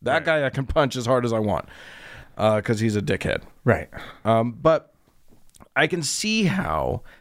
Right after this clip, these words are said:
Speaker 1: and this is what I've come to, is that to me, uh, a lot, this can be very similar to, and you and I discussed this,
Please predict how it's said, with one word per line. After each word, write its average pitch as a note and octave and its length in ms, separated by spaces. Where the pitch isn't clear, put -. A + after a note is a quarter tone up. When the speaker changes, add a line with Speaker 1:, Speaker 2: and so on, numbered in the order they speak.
Speaker 1:
and E3 240
this B3+ 160
is F#3+ 80
what D3 180
I've C3 180
come A2 240
to, - 300
is C#3 200
that D#3 220
to E3+ 140
me, F#3+ 500
uh, B2+ 440
a B2+ 60
lot, C#3+ 520
this E3 160
can E3 240
be D3+ 220
very C#3 260
similar D3+ 500
to, A#2+ 360
and A#2 160
you B2+ 100
and B2 100
I A2+ 80
discussed A2 460
this, G2 340